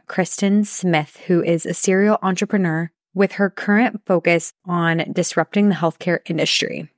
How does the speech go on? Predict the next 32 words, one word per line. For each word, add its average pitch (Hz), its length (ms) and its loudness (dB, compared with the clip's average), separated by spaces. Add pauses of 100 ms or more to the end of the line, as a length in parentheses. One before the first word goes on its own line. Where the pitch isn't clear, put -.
my 175 140 2
favorite 160 340 2
kind 156 140 0
of 151 60 -2
person. - 440 -8 (440)
Smith 240 320 2
started 175 640 2
her 170 420 0
career 151 640 -2
in 175 240 2
the 165 80 -2
financial 175 680 0 (140)
and 180 440 0 (120)
insurance 233 600 2
services 185 680 -2
industry 180 600 0 (240)
after 202 300 0
being 190 240 2
recruited 202 760 0
right 180 320 0
after 180 280 0
graduating 170 480 2
high 160 160 0
school. - 360 -4 (520)
After 208 280 0
having 202 360 2
excelled 175 680 2
as 175 160 -2
a 175 60 0
top - 260 -2
producer, 185 580 0
manager, 170 800 0